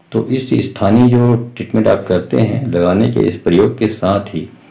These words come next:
बाजार से आपको अमलकी, आमलकी रसायन, आंवले की रसायन है ये, आमलकी रसायन की शीशी ले आएं। इसे तीन तीन ग्राम से पाँच पाँच ग्राम के बीच की मात्रा में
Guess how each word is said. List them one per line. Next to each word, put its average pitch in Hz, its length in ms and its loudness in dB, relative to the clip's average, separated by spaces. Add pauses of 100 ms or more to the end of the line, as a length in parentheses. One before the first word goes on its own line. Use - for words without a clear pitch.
(800)
बाजार 101 560 2
से 95 460 0
आपको 98 400 -4
अमलकी, 101 880 0
आमलकी 110 600 2
रसायन, 85 500 0 (280)
आंवले 98 280 2
की - 120 -4
रसायन 87 380 -2
है 87 120 -4
ये, 127 160 -8 (380)
आमलकी 95 640 2
रसायन 95 420 0
की 101 140 0
शीशी 92 360 -2
ले 87 300 2
आएं। 110 360 -2 (360)
इसे 113 200 2
तीन 101 360 0
तीन 123 240 6
ग्राम 98 300 2
से 101 500 0 (360)
पाँच 95 260 0
पाँच - 460 -2
ग्राम 92 340 0
के 92 180 0
बीच 113 320 2
की 101 140 0
मात्रा 87 400 0
में 85 280 -2